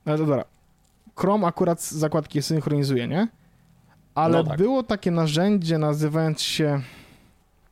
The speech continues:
Speaker 1: Xbookmark, tak mi się kojarzy.
Speaker 2: Mm.
Speaker 1: I ono działa w taki sposób, że mogłem zainstalować to narzędzie na Safari i na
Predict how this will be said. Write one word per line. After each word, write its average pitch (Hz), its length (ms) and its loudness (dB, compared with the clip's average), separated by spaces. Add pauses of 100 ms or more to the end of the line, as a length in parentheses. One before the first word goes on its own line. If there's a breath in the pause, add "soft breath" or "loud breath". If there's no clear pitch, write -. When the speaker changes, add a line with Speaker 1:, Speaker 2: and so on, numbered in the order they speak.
(260)
Speaker 1:
Xbookmark, 143 1120 -2
tak - 200 -6
mi 139 80 -2
się 135 100 -4
kojarzy. 131 500 0 (560 soft breath)
Speaker 2:
Mm. 92 360 -8
Speaker 1:
I 151 120 0
ono 214 220 2
działa 202 240 2
w - 60 -6
taki - 180 -4
sposób, 185 360 -4
że 156 460 0
mogłem 165 400 0
zainstalować 160 480 0
to 156 100 -2
narzędzie 147 320 0
na 139 120 -2
Safari 143 600 -2
i 143 80 -6
na 135 120 -2